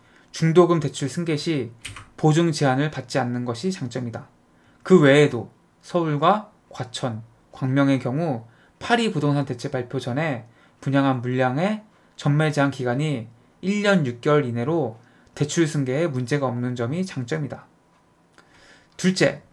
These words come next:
조정 대상 지역 외 분양권은 선별 매수하라. 조정 대상 지역에 포함되지 않았다는 것은 실수요는 물론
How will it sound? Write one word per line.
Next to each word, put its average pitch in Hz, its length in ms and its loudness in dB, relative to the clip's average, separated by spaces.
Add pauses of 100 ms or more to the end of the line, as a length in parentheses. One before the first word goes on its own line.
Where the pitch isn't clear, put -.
(520)
조정 196 360 6
대상 165 300 2
지역 139 340 0
외 151 220 4
분양권은 127 680 0 (280)
선별 220 420 2
매수하라. 120 580 -2 (1800)
조정 196 360 6
대상 170 340 2
지역에 147 460 2
포함되지 185 560 2
않았다는 131 580 -2
것은 120 500 -6 (420)
실수요는 202 720 0
물론 117 360 -6